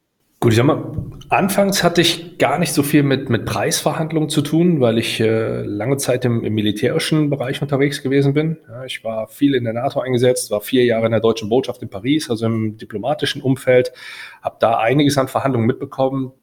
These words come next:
Die Preisverhandlungen kamen, klar, im, im privaten Bereich, später allerdings dann doch im, im Rahmen der Ausbildung der Zusammenarbeit eben in Zürich mit Matthias Schranner am Schranner Negoti-, Negotiation Institute.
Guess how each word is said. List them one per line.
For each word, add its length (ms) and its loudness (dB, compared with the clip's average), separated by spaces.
Die 360 6
Preisverhandlungen 1200 2
kamen, 800 -4
klar, 200 -6
im, 140 -4
im 120 -6
privaten 440 0
Bereich, 360 -2
später 400 -2
allerdings 760 -4
dann 440 -4
doch 180 -2
im, 160 -4
im 100 -2
Rahmen 280 -2
der 120 -2
Ausbildung 340 0
der 100 2
Zusammenarbeit 580 2
eben 380 2
in 100 0
Zürich 540 2
mit 420 -6
Matthias 360 -2
Schranner 240 2
am 80 0
Schranner 260 0
Negoti-, 760 -2
Negotiation 840 -2
Institute. 520 0